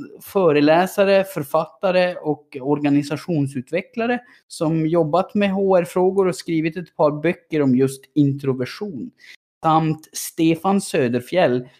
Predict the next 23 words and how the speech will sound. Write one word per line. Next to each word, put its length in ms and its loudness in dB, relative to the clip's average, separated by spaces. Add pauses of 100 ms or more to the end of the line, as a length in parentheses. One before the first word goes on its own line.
(140)
doktor 540 -2
i 80 0
psykologi 680 -2
vid 240 -2
Umeå 260 2
universitet 640 -2
och 300 -8
verksam 540 0
vid 220 0
Evidensum, 840 0
som 300 -6
jobbar 320 0
med 180 2
att 180 -4
få 140 0
ut 300 -4
mer 300 0 (300)
forskningsbaserad 1000 -2
psykologi 720 -2
och 120 2
metodik 840 0
i 180 -6
arbetslivet. 760 -4